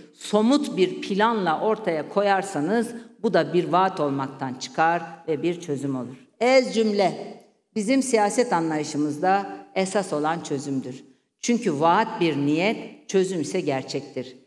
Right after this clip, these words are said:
Milletimiz artık vaatlerden sıkıldı. Tutulmayan sözlerle yeteri kadar oyalandı. Milletimiz artık gerçekleri duymak istiyor. Dertlerinin çözülmesini bekliyor.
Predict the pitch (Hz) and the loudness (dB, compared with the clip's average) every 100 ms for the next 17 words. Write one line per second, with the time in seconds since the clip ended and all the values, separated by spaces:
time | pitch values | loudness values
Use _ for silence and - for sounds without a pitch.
0 | _ _ 180 226 233 233 226 254 285 285 | _ _ -2 2 2 2 2 4 4 2
1 | - - - 240 233 - 180 175 226 208 | -6 -4 2 4 4 0 -2 4 4 4
2 | 190 180 185 214 196 - 175 151 147 143 | 2 0 2 0 -2 -6 -4 -4 -2 -6
3 | 143 - _ - 226 269 254 202 202 226 | -8 -20 _ -8 0 2 2 2 2 0
4 | - 180 170 180 190 156 143 180 220 - | 0 0 2 2 2 2 0 -2 -6 -12
5 | - 170 170 185 190 151 156 165 139 131 | -2 -2 2 0 0 -2 0 0 0 0
6 | 127 127 120 123 - - _ 160 151 156 | -2 -2 -4 -8 -12 -20 _ -4 0 0
7 | - 156 214 220 - - - 160 165 - | 0 0 0 0 -6 -12 -2 0 0 -2
8 | 143 151 147 143 147 151 151 151 143 143 | -2 -2 -2 -4 -6 -4 -4 -4 -4 -2
9 | 143 - - 143 123 113 - _ _ _ | -4 -6 -8 -6 -6 -8 -18 _ _ _
10 | 165 156 160 156 156 196 240 - 151 139 | 0 0 0 0 2 2 2 2 0 2
11 | 143 143 143 156 147 135 - 139 135 | 0 0 -2 -4 -2 -4 -2 -4 -4